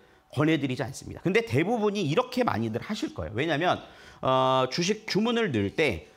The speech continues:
보통 우리가 금액으로 입력을 하지 않고, 왜냐면 현재가라는 것은 모두 주식마다 다르잖아요. 그러니까 저,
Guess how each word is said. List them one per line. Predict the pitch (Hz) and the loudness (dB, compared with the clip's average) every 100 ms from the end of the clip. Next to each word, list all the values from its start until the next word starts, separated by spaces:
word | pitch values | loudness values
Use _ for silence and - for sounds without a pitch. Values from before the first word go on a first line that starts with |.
| - | -14
보통 | - 143 185 | -6 -2 0
우리가 | 139 151 156 117 - | 2 4 4 4 0
금액으로 | - 214 262 269 233 208 | 0 2 2 2 2 0
입력을 | 117 117 113 117 | 0 -2 -4 -4
하지 | 120 | -6
않고, | 95 82 - | -8 -10 -4
왜냐면 | 113 180 175 175 - - - | 0 2 2 0 -2 -12 -4
현재가라는 | 240 247 247 196 185 175 160 | -2 0 2 2 4 2 0
것은 | 151 165 | 0 2
모두 | 131 180 | 2 0
주식마다 | - 123 151 135 - | 0 -2 0 0 -2
다르잖아요. | 104 104 80 90 131 - - - - | -2 -2 -2 -6 -8 -12 -20 -12 0
그러니까 | 180 180 185 180 135 - | 2 2 2 2 0 -6
저, | - | -8